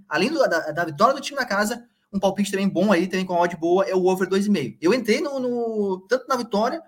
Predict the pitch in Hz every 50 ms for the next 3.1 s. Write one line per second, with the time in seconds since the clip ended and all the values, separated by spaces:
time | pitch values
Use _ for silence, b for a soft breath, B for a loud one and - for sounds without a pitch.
0 | _ _ _ 214 226 214 226 208 208 214 214 214 208 214 214 214 196 208 202 190
1 | 180 190 208 214 208 202 202 208 202 208 208 208 208 202 190 190 214 208 202 220
2 | 208 - 208 208 190 196 - - - - - 180 175 160 147 - 165 180 180 180
3 | - -